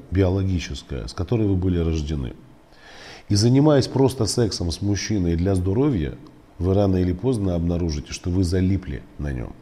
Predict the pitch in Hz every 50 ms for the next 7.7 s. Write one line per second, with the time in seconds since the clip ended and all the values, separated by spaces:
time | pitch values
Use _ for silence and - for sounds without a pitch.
0 | - - - - 90 101 120 135 120 - - - - 110 101 - - - 151 -
1 | 113 98 87 90 87 82 - 82 80 80 85 85 85 87 87 87 90 117 139 135
2 | - - - - - - - - - - 90 95 95 90 - - - 131 139 131
3 | 127 - 90 90 85 - - 90 - - 101 110 113 - - 107 - - 104 104
4 | 98 110 117 101 87 82 78 69 69 65 - - 71 - 64 62 67 64 62 62
5 | 62 62 - - 64 60 52 50 - - - _ _ - - - - - - -
6 | - 92 117 143 139 107 76 - - - - - - - - - - - - _
7 | 143 151 180 196 190 165 131 120 98 82 - - -